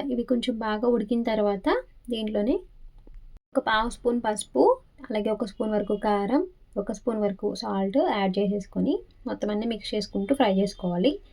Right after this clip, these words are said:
ఈ, ఆ, కారం, ఈ ఉప్పు ఫ్లేవర్ అంతా ఈ ఎగ్ పట్టేంత వరకు ఫ్రై చేసుకోవాలి.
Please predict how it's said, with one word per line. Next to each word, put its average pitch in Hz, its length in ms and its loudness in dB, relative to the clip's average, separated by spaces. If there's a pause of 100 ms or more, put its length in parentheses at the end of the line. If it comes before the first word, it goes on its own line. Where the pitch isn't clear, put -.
(540)
ఈ, 214 380 -2 (560)
ఆ, 214 280 -2
కారం, 214 440 0
ఈ 226 60 -4
ఉప్పు 208 300 -4
ఫ్లేవర్ 208 260 4
అంతా 202 400 2
ఈ 240 120 -2 (100)
ఎగ్ 185 280 0
పట్టేంత 190 360 2
వరకు 185 220 2
ఫ్రై 277 220 4
చేసుకోవాలి. 185 460 0